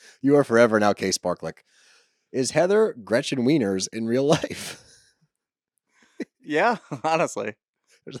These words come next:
Speaker 1: a lot of connections.
Speaker 2: Yeah, there's a lot of connections
Speaker 1: That's
Speaker 2: to
Speaker 1: a
Speaker 2: that
Speaker 1: pretty
Speaker 2: one.
Speaker 1: good one. I like that one.
Speaker 2: I like that question a lot. I honestly, I don't even wanna,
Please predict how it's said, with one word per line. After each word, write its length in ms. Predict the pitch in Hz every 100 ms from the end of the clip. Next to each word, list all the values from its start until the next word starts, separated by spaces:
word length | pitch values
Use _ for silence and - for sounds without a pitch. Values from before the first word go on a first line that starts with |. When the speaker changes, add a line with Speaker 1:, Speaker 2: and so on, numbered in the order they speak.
| -
Speaker 1:
a 60 |
lot 180 | - 113
of 40 | 104
connections. 520 | 90 95 - 85 92
Speaker 2:
Yeah, 180 | 165 151
there's 160 | 143
a 40 | 139
lot 180 | 135 139
of 60 |
connections 340 | - 135 127 120
Speaker 1:
That's 100 | 117
Speaker 2:
to 60 |
Speaker 1:
a 20 |
Speaker 2:
that 60 | 110
Speaker 1:
pretty 80 | 110
Speaker 2:
one. 100 | 107
Speaker 1:
good 140 | 90
one. 120 | 90 90
I 20 |
like 200 | 92 87 -
that 140 | 78
one. 80 | 85
Speaker 2:
I 60 |
like 180 | 123 120
that 240 | 120 113 -
question 340 | 127 113 117
a 40 | 110
lot. 220 | 110 107 -
I 240 | 123 185
honestly, 440 | 160 160 156 135
I 80 | 120
don't 100 | 269
even 100 | 135
wanna, 140 | 110